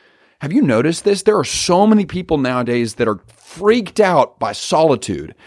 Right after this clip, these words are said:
and it's because it's just blank space, and they don't know what to do with it. There's so much uncertainty.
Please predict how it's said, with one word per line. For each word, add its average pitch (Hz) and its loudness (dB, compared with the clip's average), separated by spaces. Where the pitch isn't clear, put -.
and 139 2
it's 151 2
because 139 0
it's 120 -8
just - -10
blank 123 -6
space, - -10
and 127 -2
they 127 2
don't 151 2
know 151 2
what 139 4
to - -8
do 117 -2
with 180 0
it. 85 -12
There's 104 -10
so 160 2
much 143 0
uncertainty. 117 -4